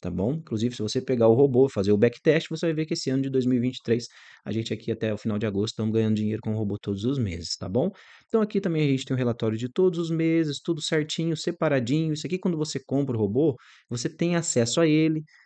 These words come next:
tá bom? Você tem acesso a tudo isso daqui, todos os dados pra você analisar. Fala, "Poxa, eu gostei desse daqui. Dá pra rodar com cem dólares?" Dá, dá pra rodar com cem dólares. E olha o pior cenário dele desde dois mil e dez também, né?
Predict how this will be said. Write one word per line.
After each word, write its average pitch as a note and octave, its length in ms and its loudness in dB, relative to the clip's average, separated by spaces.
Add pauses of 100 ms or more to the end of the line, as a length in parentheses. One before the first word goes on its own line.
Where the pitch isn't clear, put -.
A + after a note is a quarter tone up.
(120)
tá G2+ 100 -4
bom? C3 240 0
Você C3+ 140 -6
tem D#3 100 -4
acesso D3+ 300 -2
a D3 100 -4
tudo A#3+ 200 0
isso A#3 160 -4
daqui, G3+ 500 0
todos F#3+ 260 2
os F3 180 0
dados E3 440 2
pra F3 100 -6
você F3 220 -2
analisar. G#3 520 4
Fala, D3 160 -6
"Poxa, - 220 0
eu E3 60 0
gostei F3 340 2
desse F3+ 240 -2
daqui. F3 380 0 (340)
Dá D3 160 4
pra F#3+ 160 2
rodar C#3+ 300 0
com B2+ 100 0
cem A#2 260 0
dólares?" A#2+ 460 4
Dá, D3+ 300 0 (100)
dá A2+ 100 -4
pra D3 140 -4
rodar C#3 260 0
com C#3 140 -4
cem F3+ 240 -2
dólares. G#2+ 380 2 (320)
E A#2+ 100 2
olha F3+ 200 4
o A#3 60 -2
pior G3 340 4
cenário E3 460 0
dele D3+ 300 2
desde E3 420 2
dois E3+ 180 4
mil E3+ 280 -2 (240)
e G3 160 2 (220)
dez C3+ 340 2
também, G#2 300 2
né? C#3 140 0